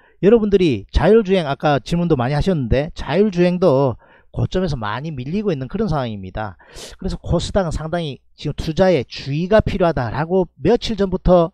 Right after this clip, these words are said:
계속 말씀드리고 있는 상황입니다. 그러면 진원생명과학 질문 주셨으니까 한번 분석해 드리도록 하겠습니다. 삼만 사천칠백오십 원에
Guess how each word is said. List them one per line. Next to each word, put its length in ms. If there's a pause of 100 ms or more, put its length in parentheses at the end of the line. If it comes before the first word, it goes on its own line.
계속 260
말씀드리고 420
있는 100
상황입니다. 640
그러면 220 (360)
진원생명과학 1080 (420)
질문 260
주셨으니까 640
한번 340 (880)
분석해 520
드리도록 520
하겠습니다. 360
삼만 420
사천칠백오십 1500
원에 340